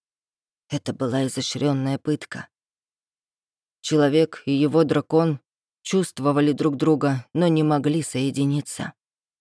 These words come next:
"Просто подумай об этом", уже мягче добавил Эйгон. "На севере тьмы почти не было.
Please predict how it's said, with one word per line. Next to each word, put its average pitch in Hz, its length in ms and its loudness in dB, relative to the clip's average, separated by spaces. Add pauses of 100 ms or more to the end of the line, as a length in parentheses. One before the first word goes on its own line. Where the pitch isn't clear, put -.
(540)
"Просто 147 580 -2
подумай 143 680 0
об 123 160 -4
этом", - 460 -6 (720)
уже 151 220 2
мягче 151 360 0
добавил 139 480 0
Эйгон. 135 520 -4 (1200)
"На 156 220 2
севере 156 520 0
тьмы 156 320 -2
почти - 420 -4
не 156 180 0
было. 123 400 -6